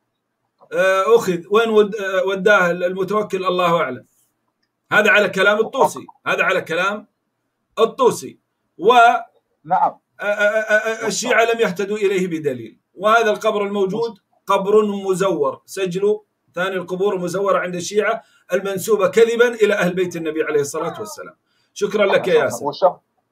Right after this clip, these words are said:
Speaker 2: والشخص اللي، اللي يعني خبرنا بهاي المعلومة لحد الآن هو عايش يعني.
Speaker 1: أي نعم، أي نعم، أي نعم.
Speaker 2: خبرنا بهاي الحادث.
Speaker 1: نعم، نعم، نعم.
Speaker 2: قبر فارغ ما بي أي شيء، بس مجرد ساقية مي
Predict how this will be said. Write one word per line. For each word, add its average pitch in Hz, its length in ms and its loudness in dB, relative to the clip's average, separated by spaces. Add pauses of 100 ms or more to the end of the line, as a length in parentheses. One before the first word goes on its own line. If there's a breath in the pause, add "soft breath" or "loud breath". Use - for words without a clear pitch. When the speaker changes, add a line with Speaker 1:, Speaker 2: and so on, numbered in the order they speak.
(120)
Speaker 2:
والشخص 214 400 -2
اللي، 202 240 -2
اللي 180 380 -6
يعني - 320 -4
خبرنا 180 500 0
بهاي 175 200 4
المعلومة 165 380 -2
لحد 190 240 0
الآن 190 160 2
هو 147 140 -2
عايش 156 420 2
يعني. - 200 -16 (440)
Speaker 1:
أي 143 140 0
نعم، - 240 -12
أي 135 100 -6
نعم، - 240 -14
أي 113 60 -12
نعم. 117 80 0
Speaker 2:
خبرنا 127 260 -2
بهاي 123 140 2
الحادث. - 320 -2 (260)
Speaker 1:
نعم، 120 220 -10 (100)
نعم، 107 280 -14
نعم. 104 180 -2
Speaker 2:
قبر 185 360 2
فارغ 185 360 4
ما 180 220 2
بي 170 180 -4
أي 196 120 -4
شيء، 160 140 -12
بس 185 140 -14
مجرد 175 300 -2
ساقية 190 460 0
مي 208 340 -4